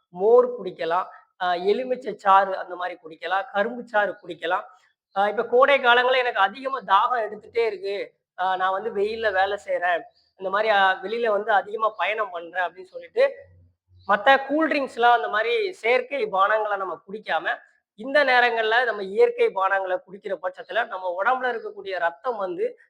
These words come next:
நல்லா சுத்திகரிக்கும். உடல்ல நீர் சத்து வந்து, ஆஹ், குறைபாடு இல்லாம இருக்கும். நீங்க செயற்கையான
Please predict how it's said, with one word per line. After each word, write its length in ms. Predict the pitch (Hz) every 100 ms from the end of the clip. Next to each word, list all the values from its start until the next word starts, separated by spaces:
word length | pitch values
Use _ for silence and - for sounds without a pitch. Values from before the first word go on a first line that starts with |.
| _
நல்லா 240 | 175 208 214
சுத்திகரிக்கும். 720 | 185 - 220 196 165 220 262 _ _ 170
உடல்ல 340 | 220 277 262 202
நீர் 340 | 233 302 262
சத்து 320 | - 208 - 180
வந்து, 300 | 170 175 262 - _ _ _ -
ஆஹ், 340 | 185 180 175 175 - - -
குறைபாடு 460 | 214 220 208 185
இல்லாம 280 | 170 180 170
இருக்கும். 280 | 160 151 -
நீங்க 200 | 233 254 254 254 254
செயற்கையான 600 | 254 262 277 277 277 277